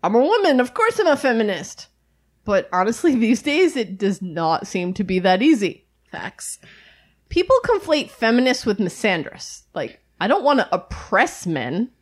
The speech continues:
Speaker 1: I want all people, no matter their gender, to be equal. It's not my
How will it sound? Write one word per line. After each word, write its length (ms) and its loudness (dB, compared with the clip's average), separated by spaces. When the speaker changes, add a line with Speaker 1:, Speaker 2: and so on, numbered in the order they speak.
Speaker 1:
I 120 0
want 260 2
all 260 2
people, 400 -4
no 180 0
matter 280 2
their 160 0
gender, 380 -4
to 160 -14
be 260 -4
equal. 420 -4
It's 180 -2
not 260 4
my 280 4